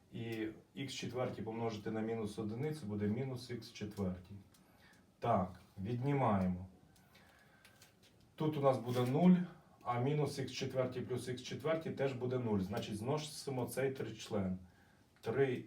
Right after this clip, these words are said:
ікс в кубі плюс два ікс в квадраті мінус одиницю. Так, що нам треба, щоб було три ікс в кубі? Це, е, три ікс в квадраті домножить, так?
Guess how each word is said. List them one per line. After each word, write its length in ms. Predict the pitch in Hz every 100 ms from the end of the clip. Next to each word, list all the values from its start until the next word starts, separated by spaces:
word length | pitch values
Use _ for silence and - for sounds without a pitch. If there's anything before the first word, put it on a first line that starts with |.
| -
ікс 580 | - 131 123 - - -
в 280 | - - -
кубі 640 | 107 107 104 98 143 160 - - - - _
плюс 360 | 107 123 104 92
два 460 | 95 107 98 95 117
ікс 360 | 104 - -
в 180 | - _
квадраті 680 | 104 98 101 135 135 - -
мінус 400 | 113 110 101 -
одиницю. 560 | 104 104 98 90 - 92 - - - _ - - - - - - _ - - - - - - - - - - - _
Так, 300 | 151 131 -
що 160 | - 175
нам 140 | 180
треба, 360 | 151 156 160 147
щоб 180 | 147 127
було 200 | 139 151
три 220 | 139 143
ікс 260 | 139 -
в 60 | -
кубі? 380 | 127 113 101 101 90 - - - -
Це, 160 | - 127
е, 40 | - - - - - - - 90 - -
три 580 | - 123 143 175 180 180 - - -
ікс 420 | 185 147 - -
в 140 | - -
квадраті 500 | 127 117 104 95 101
домножить, 580 | 101 104 101 90 90 -
так? 240 | -